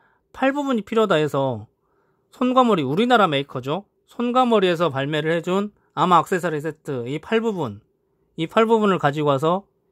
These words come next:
이걸로 로봇 팔처럼 만들어줬는데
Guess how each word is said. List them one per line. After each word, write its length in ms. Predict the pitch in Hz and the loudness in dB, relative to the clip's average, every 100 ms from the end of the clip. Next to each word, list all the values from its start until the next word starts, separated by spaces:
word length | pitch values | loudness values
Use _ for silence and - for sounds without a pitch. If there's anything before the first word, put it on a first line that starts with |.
| _ | _
이걸로 640 | 135 147 160 156 185 208 - _ _ _ _ _ _ _ _ _ - | -4 2 2 4 4 2 -2 _ _ _ _ _ _ _ _ _ -2
로봇 240 | 151 196 | 0 0
팔처럼 600 | 196 - 202 196 147 104 - _ _ _ - | -2 -4 -4 -2 -2 -4 -10 _ _ _ -4
만들어줬는데 760 | 143 165 170 139 123 139 110 | -2 0 2 0 0 -2 -4